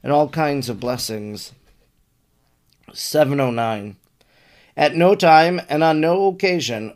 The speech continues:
were those ever disappointed who trusted in the great Mother.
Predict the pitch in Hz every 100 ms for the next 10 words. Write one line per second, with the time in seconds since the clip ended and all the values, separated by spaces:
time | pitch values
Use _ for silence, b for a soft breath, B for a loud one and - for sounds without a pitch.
0 | _ 127 139 143 143 135 156 156 151 139
1 | 135 156 139 120 127 131 156 139 - 120
2 | 117 110 110 104 110 107 113